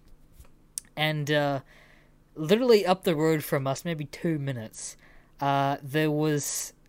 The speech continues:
a house where, uh, I mean, there's no other way to put it, and I'll, I'll deliver it the best I can without, you know, being serious. Uh, a child, a baby died in its cot, literally up the street from us.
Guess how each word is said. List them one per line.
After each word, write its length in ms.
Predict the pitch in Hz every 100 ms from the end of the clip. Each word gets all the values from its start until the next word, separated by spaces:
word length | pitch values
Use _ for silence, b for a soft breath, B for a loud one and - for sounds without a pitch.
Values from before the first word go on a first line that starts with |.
| -
a 100 | 143
house 520 | - 170 190 - -
where, 480 | 147 151 143 139 131 b b b b b -
uh, 640 | 131 127 127 127 123 117
I 40 | 120
mean, 160 | 139
there's 160 | 147 135
no 240 | 156 196
other 160 | 196 185
way 160 | 170 156
to 80 |
put 220 | 147 - 143
it, 220 | 147 -
and 160 | 139
I'll, 280 | 139 139 135 160 -
I'll 340 | 151 131 135 123 147 - - _ _ _ - - 131 123 135 -
deliver 460 | 151 165 185 180
it 120 | 170 160
the 80 |
best 360 | 135 156 175 -
I 100 | 147
can 400 | - 151 139 131
without, 360 | 131 139 143 143
you 100 | 135
know, 100 | 123
being 160 | 135
serious. 560 | 135 156 147 131 - - B B B B 143
Uh, 180 | 151 156
a 80 | 151
child, 680 | - - 180 226 220 196 202
a 80 | 143
baby 420 | 127 208 220 202
died 500 | 139 165 160 156 143
in 120 | - 139
its 200 | 143 -
cot, 440 | - 135 - - -
literally 420 | 156 156 170 170
up 180 | 151 -
the 80 | 147
street 340 | - 143 143
from 220 | - 120
us. 360 | 107 113 - -